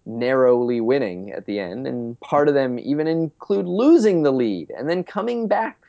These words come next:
from behind and winning. So just because it was eighty-three percent, I probably shouldn't have been quite so cocky that they would get to, um, to sleep super e-, super, super easily during that entire time.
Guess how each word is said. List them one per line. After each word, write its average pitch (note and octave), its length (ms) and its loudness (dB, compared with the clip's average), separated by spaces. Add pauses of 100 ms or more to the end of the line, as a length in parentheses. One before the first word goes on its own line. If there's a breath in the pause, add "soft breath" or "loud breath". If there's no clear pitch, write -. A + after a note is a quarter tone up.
from F#3+ 160 -6
behind F#3 480 -4
and A#2+ 100 -4
winning. B2+ 240 -2 (320 soft breath)
So F3 140 2
just A#3 240 2
because F3+ 240 2
it D#3+ 60 4
was C#3+ 120 2
eighty-three C3+ 320 0
percent, A#2 320 -4
I G#2+ 140 -4
probably C3+ 260 2
shouldn't B2+ 220 -4
have A2+ 60 -4
been G#2+ 220 -4 (140)
quite - 300 -8
so B2 160 2
cocky A#2+ 600 -4 (360)
that A2 120 -6
they A2+ 140 2
would G#2 260 0 (540)
get - 280 -2
to, G#2 600 -2 (480)
um, G2 640 2 (720)
to - 160 -6
sleep - 400 -4
super G#2+ 320 -2
e-, A#2 240 -2
super, A2 500 -2
super - 420 -6
easily A#2 540 2 (140)
during A2+ 240 2
that G2 160 -4
entire F#2+ 340 -2
time. G2 380 -6